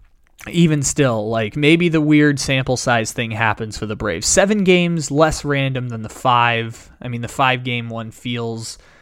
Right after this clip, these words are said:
less random than the one game, which is just a total crapshoot. But the, the five game sample at least gives us some representation, especially if the team is exponentially better than the opponent. You can usually get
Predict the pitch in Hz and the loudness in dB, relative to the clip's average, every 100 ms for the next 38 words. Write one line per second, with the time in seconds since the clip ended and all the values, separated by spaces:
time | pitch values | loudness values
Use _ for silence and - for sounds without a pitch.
0 | _ - 123 156 156 147 139 135 127 120 | _ -8 0 2 2 0 0 0 -4 -6
1 | 110 107 143 147 123 110 107 113 120 - | -6 0 2 2 0 -4 -4 -8 -8 -8
2 | - - - 123 113 - 127 120 - - | -10 -8 -6 -6 -6 -2 2 2 0 -8
3 | 101 95 - 123 110 - _ _ - _ | -8 -10 -6 -2 -2 -6 _ _ -20 _
4 | - 127 117 113 107 107 - 143 139 135 | -2 2 2 2 0 -4 -8 -2 -2 -2
5 | - 156 156 160 151 151 135 - 135 127 | 0 4 4 2 0 -2 -2 -4 -4 -2
6 | 131 123 139 131 - 127 123 - - 139 | -4 -2 -4 -4 -4 -6 -6 -8 -8 -4
7 | 127 120 113 120 110 110 123 110 - 104 | -4 -2 -4 -4 -6 -6 -8 -8 -8 -12
8 | - 160 156 156 139 135 131 - 135 120 | 2 2 2 0 -2 -2 -8 -8 -8 -8
9 | 107 110 123 113 104 - 131 117 - 113 | -8 -8 -6 -6 -6 -6 -4 -4 -6 -6
10 | 110 - 110 101 110 107 98 107 104 110 | -6 -6 -8 0 0 0 -4 -8 -8 -8
11 | - 113 101 - - 151 127 131 117 117 | -6 -6 -6 -12 -12 -6 -6 -6 -6 -6
12 | 110 113 117 113 - | -6 -8 -6 -6 -6